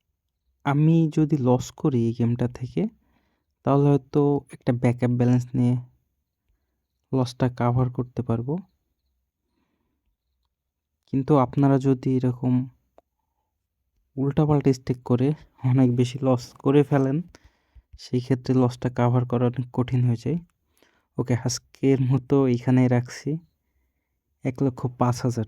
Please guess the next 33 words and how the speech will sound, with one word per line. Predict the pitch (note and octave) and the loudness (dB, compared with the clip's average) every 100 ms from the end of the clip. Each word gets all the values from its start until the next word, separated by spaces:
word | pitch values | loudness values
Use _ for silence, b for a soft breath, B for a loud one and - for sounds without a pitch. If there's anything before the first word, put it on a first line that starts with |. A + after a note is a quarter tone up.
| - | -8
টাকা, | A2+ A#2+ D3 B2+ | -10 -8 -4 -2
আমি | B2 A#2+ | 0 0
মোটামুটি | A#2 A#2+ A#2 A#2+ B2+ B2+ - | -2 -2 -4 -4 -6 -6 -2
পনেরো | C3 C3+ C3+ | 2 2 2
হাজার | B2+ A#2+ A#2+ | 0 -2 -2
টাকা | A#2 A2+ | -6 -4
প্রফিট | - A#2 A#2+ - | -4 -6 -8 -2
করে | C3+ C3 B2 | 2 2 0
ফেলছি। | A#2+ B2 C#3 F3+ - _ _ _ _ _ _ _ - _ _ _ _ _ _ _ _ b b b b b | -4 -4 -8 -8 -10 _ _ _ _ _ _ _ -20 _ _ _ _ _ _ _ _ b b b b b
আপনারা | D3 D3 D3 C#3+ | -2 4 6 6
যারা | C#3+ D3 C3 | 6 6 6
নতুন | B2+ C#3 C3+ | 4 2 2
করে | C3 A#2 | 2 0
অ্যাকাউন্ট | A#2 A2+ - | 0 -4 -4
করতে | A2+ - - | -8 -8 -6
চান, | B2 D3+ F#3 _ _ _ _ _ _ _ _ _ _ | -2 -2 -4 _ _ _ _ _ _ _ _ _ _
অবশ্যই | A#2 A#2+ B2 C3+ B2 | -4 -4 0 0 0
স্ক্রিনে | - D3+ D3 C3+ | -2 2 2 4
দেওয়া | C3 B2 | 2 2
অফিসিয়াল | B2+ A#2+ B2+ A#2 | -2 -2 0 0
প্রোমো | - A2+ A2 | 0 0 -2
কোড | C3+ C#3 B2+ B2 | -6 -6 0 4
বিএনএস | D3 C3 C#3 C3+ B2 C3 C3 D3 - - | 4 2 -2 -2 0 0 -2 -2 -6 -6
টু | B2+ A#2+ | -4 0
হান্ড্রেড, | A#2+ A2 G#2+ - _ _ _ _ _ - | 0 -2 -4 -8 _ _ _ _ _ -4
এই | C#3+ C#3+ | -2 2
প্রোমো | D3+ D3 | 2 2
কোড | C3+ B2+ | 0 0
দিয়ে | B2 | -4
একটা | - A2 | -2 -4
অ্যাকাউন্ট | A2 A#2 - | 0 -2 -2
করে | A#2 A2 A2 | -2 0 -2
নেবেন। | A#2 | -2